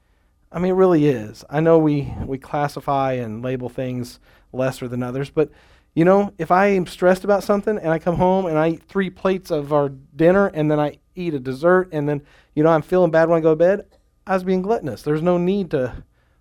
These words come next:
harm myself, <laughs> you know, to try to, but that's the same thing that happens with drug addiction or whatever. You have problems, there's triggers, there's things that trigger us to try to comfort and, um,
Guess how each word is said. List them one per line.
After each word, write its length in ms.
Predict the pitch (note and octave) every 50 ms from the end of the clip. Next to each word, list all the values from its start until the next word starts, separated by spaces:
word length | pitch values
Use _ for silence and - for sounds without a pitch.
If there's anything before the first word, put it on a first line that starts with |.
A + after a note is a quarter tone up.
| _
harm 260 | - - F3 F#3+ F3+ D#3+
myself, 680 | C#3+ C3+ - - - - D3+ C#3 A#2+ - - - - - _ _ _ _
<laughs> 300 | _ _ _ _ _ _
you 100 | - C3+
know, 320 | C3+ C#3 D3 D#3+ E3 E3 - _ _ _ _ -
to 60 | C3+
try 260 | - - E3 D#3 D#3
to, 140 | D#3 C#3 C3 - - _ -
but 240 | F3+ G3 F#3+ F#3+ _ _ _ -
that's 280 | D#3 F3+ F#3 F#3+ F#3 -
the 80 | F#3+
same 260 | F3+ - - F#3+ F#3 F3+
thing 120 | F3+ F3
that 80 | E3+ D#3
happens 200 | E3+ D#3+ D#3 D3+
with 100 | D3+ C#3
drug 240 | D#3+ D#3+ E3 D#3+
addiction 320 | D#3 C#3 B2+ A#2 - - C3+
or 40 | B2+
whatever. 300 | C3+ D3 D#3 C3 A#2 G#2
You 140 | A2 A#2
have 240 | B2 C#3+ C3+ C3 B2 _ _ _ _
problems, 480 | - - - D3 C#3+ C#3+ B2 A2+ G#2+ A2
there's 160 | A#2+ A#2 -
triggers, 600 | _ - - E3+ E3 D#3 A#2+ G#2+ G2+ G2+ - - - - - -
there's 160 | B2 A#2 -
things 280 | - E3 E3 E3 D3+ C3
that 200 | C3+ A2 _ _
trigger 380 | - - - F3 E3 D3+ C3+
us 280 | B2+ A#2 A2 - - - _ _ _ _ _ _ _ _
to 80 | - B2
try 200 | - - C#3+ C3
to 80 | B2+
comfort 560 | B2 - - - F3 F3 F3 E3+ - C3 A#2
and, 280 | - B2+ B2+ B2 A#2+ A#2+ _ _ _ _ _ _ _ -
um, 480 | A#2+ A#2 A2+ A2 A2 A2 A#2 - -